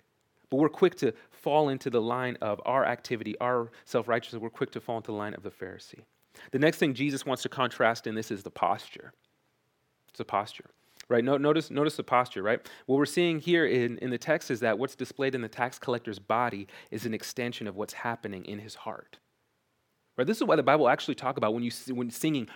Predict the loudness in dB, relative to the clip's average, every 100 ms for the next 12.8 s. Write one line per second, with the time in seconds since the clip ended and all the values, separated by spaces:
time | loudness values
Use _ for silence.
0 | -8 0 4 4 2 -4 -6 -6 -8 -6
1 | -6 -4 -4 -4 -4 -4 -4 -6 -4 -4
2 | -4 -6 -8 -10 -10 -4 0 4 4 4
3 | 2 2 4 4 4 2 2 2 0 -2
4 | -6 -6 -8 -6 -8 -6 -4 -4 -4 -6
5 | -6 -8 _ _ _ _ _ 2 4 6
6 | 2 0 2 2 6 6 6 4 2 0
7 | -6 _ _ -8 -6 -2 0 0 0 -4
8 | -16 _ _ _ _ _ _ _ _ _
9 | _ _ _ _ _ _ _ _ _ _
10 | -2 2 2 4 2 2 -2 -6 -8 -14
11 | _ 0 2 2 -6 2 6 8 6 6
12 | 2 2 2 -2 -4 -6 -14 -16